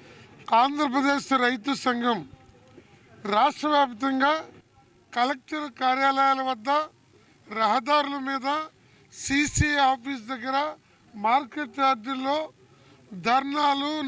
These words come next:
నిరసన ర్యాలీలు ఇవన్నీ చేయమని పిలిపించాయి. కేంద్ర రాష్ట్ర ప్రభుత్వాలు రైతాంగాన్ని గురించి చెప్పే మాటలు కోటలు దాటుతున్నా ఆచరణ గడప దాటం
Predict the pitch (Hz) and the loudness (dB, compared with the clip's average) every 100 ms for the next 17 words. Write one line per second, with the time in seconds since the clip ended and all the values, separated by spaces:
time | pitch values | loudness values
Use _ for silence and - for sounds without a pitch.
0 | 247 269 - 285 285 269 240 254 285 294 | -2 -4 -4 -4 -2 -2 2 2 2 -4
1 | 277 294 302 - _ - - - - 240 | -6 -8 -10 -18 _ -20 -20 -12 -2 0
2 | 247 262 302 233 262 262 269 294 277 - | 0 -2 -6 -6 -6 -2 -2 -2 -6 -10
3 | - - - 247 247 240 185 220 156 - | -20 -16 -2 0 0 -2 -2 -4 -4 -10
4 | _ - - _ - - - - - - | _ -20 -20 _ -20 -20 -20 -20 -14 -2
5 | 262 302 311 330 311 302 285 269 - 269 | 0 0 0 2 2 2 2 0 -6 -4
6 | 262 240 262 - 262 254 269 349 - - | -2 -2 -2 -2 2 2 2 -2 -6 -20
7 | - - - - 214 233 294 226 302 302 | -20 -20 -20 -8 -2 -2 -2 0 0 0
8 | 294 294 285 269 262 269 269 233 - 311 | 0 0 0 -2 -2 -2 -4 -6 -4 -2
9 | 349 - - - - - - 269 285 - | -2 -8 -20 -20 -20 -20 -4 -2 -2 -2
10 | 302 302 262 208 240 277 339 330 262 269 | 0 0 0 2 2 2 0 0 0 0
11 | 269 285 254 254 233 240 240 285 349 - | 0 -4 0 0 0 -8 -4 -2 -2 -8
12 | - - - - - 214 240 320 - 320 | -20 -20 -20 -20 -4 0 2 2 -2 -2
13 | 311 311 214 233 277 294 285 240 190 | 0 -2 0 0 0 0 0 0 -6